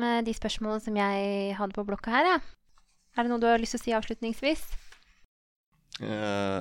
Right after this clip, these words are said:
Speaker 2: ja, det var litt det jeg startet med, at jeg synes det er veldig viktig at, eh, norske kvinner, norske familier får barn.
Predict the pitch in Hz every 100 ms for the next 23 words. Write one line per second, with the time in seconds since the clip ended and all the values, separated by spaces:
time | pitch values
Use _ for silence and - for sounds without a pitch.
0 | 92 98 123 156 127 117 110 - 120 78
1 | - 82 92 104 92 87 90 90 90 82
2 | 90 90 - - 87 87 - 87 - _
3 | - - - - - _ _ _ _ -
4 | 101 92 90 90 90 95 98 - 87 87
5 | 85 90 82 - - 87 80 95 - 98
6 | 98 123